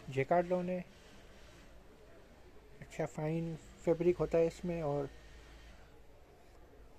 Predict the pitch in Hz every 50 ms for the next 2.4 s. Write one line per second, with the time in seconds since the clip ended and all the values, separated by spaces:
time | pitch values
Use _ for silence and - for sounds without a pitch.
0 | - - - - - - - - 185 165 160 156 - - 160 160 160 - - 190
1 | 175 165 165 165 165 165 165 - - - - - - - - - - - - -
2 | - - 151 - - 165 170